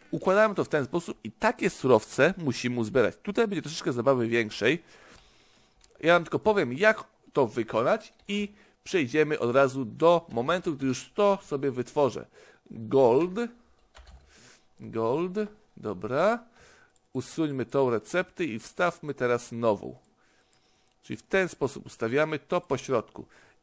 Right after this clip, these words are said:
I teraz tak o, potrzebujemy te surowce. Jak widzicie, te się nam już podświetliły. Ja ich wyprodukuję jeszcze więcej, dokładając oczywiście dodatkowe słoiki, bo jak widzicie tutaj są tylko wolne trzy słoiki, a potrzebujemy dosyć sporo maszyn,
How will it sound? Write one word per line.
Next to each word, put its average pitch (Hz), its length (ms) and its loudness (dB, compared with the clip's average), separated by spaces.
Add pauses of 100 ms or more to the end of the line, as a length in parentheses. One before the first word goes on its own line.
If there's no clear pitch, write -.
(100)
I 151 140 -6
teraz 147 420 6
tak - 160 -2
o, - 100 -8
potrzebujemy 202 600 -2
te 135 240 2
surowce. 123 360 -2
Jak 196 60 0
widzicie, 180 200 -4
te 233 180 -2
się 214 100 -8
nam 170 120 -4
już 120 120 -6
podświetliły. 127 680 -2 (320)
Ja 190 100 2
ich 185 120 2
wyprodukuję 147 460 0
jeszcze 143 300 0
więcej, 113 500 -2 (420)
dokładając 139 400 2
oczywiście 131 260 -12
dodatkowe 151 400 -2
słoiki, 127 580 -4
bo 135 60 0
jak 123 120 0
widzicie 143 320 -8
tutaj 185 500 0 (680)
są 165 120 -6
tylko 160 180 -4
wolne 160 220 2
trzy - 240 -6
słoiki, 117 500 -4
a 185 40 0
potrzebujemy 156 680 -2 (460)
dosyć 165 480 0
sporo 160 480 2
maszyn, 127 600 -2